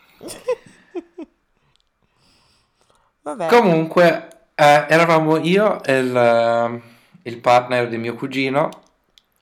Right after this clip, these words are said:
Speaker 2: Mi
Speaker 1: Mhm.
Speaker 2: fa, "Ah, sì, abbiamo le biciclette, andiamo, andiamo, andiamo." Ok, va bene,
Speaker 1: <laughs>
Speaker 2: andiamo. Va bene. Eh, inizialmente dovevamo soltanto fermarci in centro e poi abbiamo deciso ovviamente di andare a pranzo da mia,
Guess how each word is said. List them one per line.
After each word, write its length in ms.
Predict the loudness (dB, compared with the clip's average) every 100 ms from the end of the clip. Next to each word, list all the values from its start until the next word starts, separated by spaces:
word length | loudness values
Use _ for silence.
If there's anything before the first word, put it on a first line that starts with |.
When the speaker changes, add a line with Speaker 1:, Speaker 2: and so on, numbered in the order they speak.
| -18 -10
Speaker 2:
Mi 100 | -6
Speaker 1:
Mhm. 0 |
Speaker 2:
fa, 200 | -2 -2
"Ah, 40 | -4
sì, 180 | -6 -6
abbiamo 280 | -4 -4 -6
le 100 | -6
biciclette, 640 | -6 -4 2 0 0 -8
andiamo, 380 | -4 -2 -2 -4
andiamo, 320 | -8 -6 -6
andiamo." 520 | -8 -8 -8 -8 -12 _ -20 -20 -20 -20 _ _ -20 -20 _ -16
Ok, 320 | -10 -8 -6
va 80 | -6
bene, 260 | -6 -6 -2
Speaker 1:
<laughs> 40 |
Speaker 2:
andiamo. 480 | 0 2 0 -2 -6 -14 -20 -20 -20 -8
Va 160 | -4 -2
bene. 240 | -4 -4 -4 -4 -12 _ -8
Eh, 540 | -4 -2 -2 -4 -8 -12 -20 -20 -20 -6
inizialmente 680 | -2 0 0 0 -2 -2
dovevamo 380 | 0 2 2 0
soltanto 560 | -4 -8 -6 -8 -6 -10
fermarci 520 | -8 -6 -6 -6 -10
in 100 | -10
centro 760 | -6 -8 -8 -10 -10 -10 _ -16
e 120 | -14
poi 180 | -6 -6
abbiamo 260 | -4 -6 -6
deciso 360 | -8 -10 -8
ovviamente 420 | -6 -6 -8 -10 -10
di 80 |
andare 400 | -10 -6 -6 -8 -12 -20 -20 -20 -10
a 100 | -8
pranzo 380 | -4 -4 -4 -8
da 120 | -8
mia, 760 | -6 -6 -4 -6 -8 -10 _